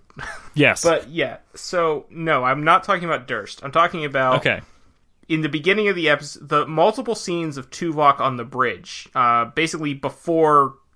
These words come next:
Speaker 1: the lights turn off and things go serious.
Speaker 2: Mm-hmm.
Speaker 1: Uh, he still has his lieutenant commander pips, but in every other scene, he has lieutenant pips. And we've talked about how Tuvok is,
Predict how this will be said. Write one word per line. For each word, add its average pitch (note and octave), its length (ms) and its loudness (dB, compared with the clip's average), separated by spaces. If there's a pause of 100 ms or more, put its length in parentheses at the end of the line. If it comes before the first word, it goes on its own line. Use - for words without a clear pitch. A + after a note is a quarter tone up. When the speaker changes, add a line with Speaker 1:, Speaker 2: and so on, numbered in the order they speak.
(480)
Speaker 1:
the C#3 100 2
lights C3+ 320 2
turn C3+ 260 4
off B2 220 4
and A#2 120 -10
things A#2+ 220 -4
go A2+ 100 -6
serious. - 600 -8 (360)
Speaker 2:
Mm-hmm. B2+ 140 4
Speaker 1:
Uh, B2 240 8 (720)
he D3+ 420 -2 (100)
still - 400 2
has D3 220 2
his C3+ 160 -6
lieutenant C3 480 -4
commander A#2 400 -4 (220)
pips, - 380 -10
but B2+ 200 -6
in B2 180 -6
every D#3+ 340 4
other G3 240 6
scene, A#2+ 480 -6 (320)
he C3 100 -2
has B2+ 200 0
lieutenant A#2+ 320 -2
pips. - 420 -12 (720)
And D3+ 100 0
we've D#3+ 140 0
talked F#3 240 6
about F3 200 2
how D#3+ 120 2
Tuvok D#3 580 2
is, - 360 -8